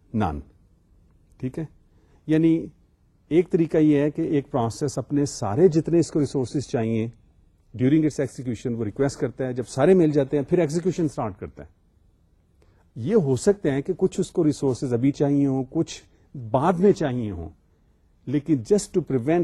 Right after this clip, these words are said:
hold and wait، this is one way to do that۔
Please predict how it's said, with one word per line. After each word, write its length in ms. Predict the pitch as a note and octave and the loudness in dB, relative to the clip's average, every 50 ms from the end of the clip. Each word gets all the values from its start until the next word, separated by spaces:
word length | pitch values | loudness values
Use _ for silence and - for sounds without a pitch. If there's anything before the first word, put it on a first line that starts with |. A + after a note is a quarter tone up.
| C3+ A2 C#3 | -2 -2 0
hold 220 | C#3 C#3 C#3 C3+ | 2 2 2 2
and 180 | C#3 C3 A2+ G#2+ | 0 0 0 0
wait، 200 | A2 G#2 G#2 A2+ - - _ _ _ _ _ _ _ _ _ - | 0 0 0 0 -4 -10 _ _ _ _ _ _ _ _ _ -2
this 220 | C#3+ - - D3 | -2 0 0 -2
is 220 | A#2+ A#2+ C3 C3 | 0 2 2 2
one 100 | C3+ C3 | 2 2
way 100 | A#2 A#2+ G#2+ - | 2 0 -2 -2
to 160 | A#2+ G#2 G2 - - - B2+ G#2+ | -4 -6 -8 -8 -10 -10 -8 -6
do 40 | G#2+ | -6
that۔ 240 | F#2 D#2 D2+ C2+ | -6 -6 -8 -10